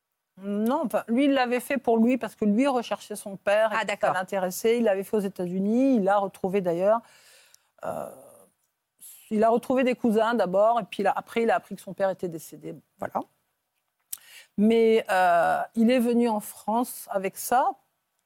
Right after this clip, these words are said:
Speaker 1: pour, euh, pour, oui, pour s'amuser, oui.
Speaker 2: Parce que lui, pardon,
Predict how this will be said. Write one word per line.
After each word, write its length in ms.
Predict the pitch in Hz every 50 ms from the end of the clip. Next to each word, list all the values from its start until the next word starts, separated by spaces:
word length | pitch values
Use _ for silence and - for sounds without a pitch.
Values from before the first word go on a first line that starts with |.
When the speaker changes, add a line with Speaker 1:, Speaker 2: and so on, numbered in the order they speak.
| _ _ _
Speaker 1:
pour, 300 | - 277 320 302 - - -
euh, 180 | 226 214 208 208
pour, 200 | 185 - 254 330
oui, 140 | 403 392
pour 160 | 269 - 233 -
s'amuser, 360 | - 247 269 339 330 311 370 415 392
oui. 100 | 294 302 392 - _ _ _ _ _ _ _
Speaker 2:
Parce 160 | - 214 - -
que 80 | -
lui, 260 | 254 240 262 302 320
pardon, 320 | - 240 226 226 196 175